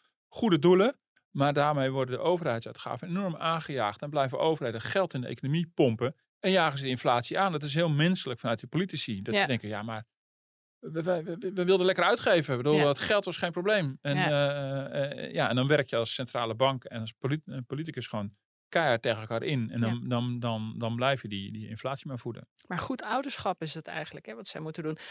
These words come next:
Speaker 2: Maar die, eh, de, de, de goede moeder, zeg maar,
Speaker 1: Ja.
Speaker 2: Christine Lagarde, die heeft daar ook, eh, bij College Tour toen, eh,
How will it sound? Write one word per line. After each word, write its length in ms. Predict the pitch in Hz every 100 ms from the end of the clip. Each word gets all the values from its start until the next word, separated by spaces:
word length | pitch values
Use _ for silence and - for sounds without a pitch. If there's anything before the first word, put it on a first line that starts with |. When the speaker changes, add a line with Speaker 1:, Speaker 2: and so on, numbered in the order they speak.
| -
Speaker 2:
Maar 120 | 202
die, 260 | 208 214 202
eh, 120 | 202
de, 200 | 196 185
de, 260 | 190 196 190
de 240 | 185 185 196
goede 320 | - 247 226
moeder, 520 | 202 220 285 202 208 254
zeg 240 | - 175
maar, 120 | 131
Speaker 1:
Ja. 120 | 127
Speaker 2:
Christine 400 | 160 196 - 208
Lagarde, 500 | 180 175 185 202 175
die 120 | 175 202
heeft 200 | 214 -
daar 200 | 196 170
ook, 180 | 190
eh, 80 | 190
bij 200 | 185 175
College 380 | - 240 240 -
Tour 220 | - 196
toen, 300 | - 185 185
eh, 100 | 180